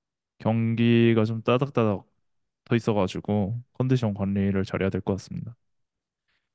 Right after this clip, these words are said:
어... 일단은 저희 팀에서의 세나 티어가 좀 높은 편이어가지고 지금까지 거의 밴을 당하거나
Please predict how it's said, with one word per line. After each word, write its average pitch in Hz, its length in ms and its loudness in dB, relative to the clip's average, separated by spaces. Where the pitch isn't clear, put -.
어... 123 460 0
일단은 139 480 4
저희 123 1040 4
팀에서의 147 1120 0
세나 147 260 4
티어가 113 800 0
좀 110 140 -4
높은 139 300 2
편이어가지고 107 840 2
지금까지 110 720 2
거의 107 200 2
밴을 117 460 0
당하거나 110 800 0